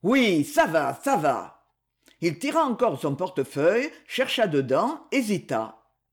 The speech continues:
Tiens, tant pis, tu lui donneras encore trente francs. Moi, là-bas, j'ai pas besoin de pèse.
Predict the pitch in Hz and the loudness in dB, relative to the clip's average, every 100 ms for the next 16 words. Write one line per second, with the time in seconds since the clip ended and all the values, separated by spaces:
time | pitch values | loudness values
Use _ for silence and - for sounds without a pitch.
0 | _ _ _ _ - 269 180 131 - 302 | _ _ _ _ 0 4 4 2 2 2
1 | 175 160 131 - _ 226 202 151 320 269 | 2 -2 -2 -4 _ 0 2 4 4 4
2 | 190 160 160 277 320 214 - 277 214 170 | 2 2 2 4 4 2 -2 0 0 -2
3 | - 139 135 139 _ _ 143 175 269 - | -2 -4 -4 -6 _ _ -2 2 2 0
4 | 175 165 165 262 - - 123 180 175 311 | 2 4 4 0 -2 -12 -2 0 2 2
5 | 311 240 311 233 - 156 127 123 131 | 2 2 2 0 0 0 0 0 -6